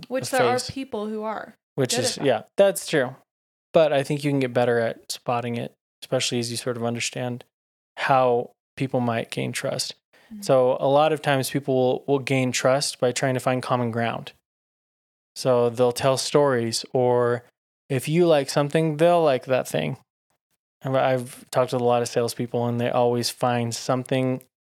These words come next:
Speaker 2: that I do that's off the wall and random, and then they'll,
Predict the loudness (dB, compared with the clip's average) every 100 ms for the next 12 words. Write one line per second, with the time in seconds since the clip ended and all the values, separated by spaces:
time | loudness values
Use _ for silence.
0 | _ _ -2 2 4 4 2 0 2 2
1 | 2 -2 -10 -4 -2 2 2 2 0 2
2 | 2 0 0 0 0 0 0 0 0 -2
3 | -4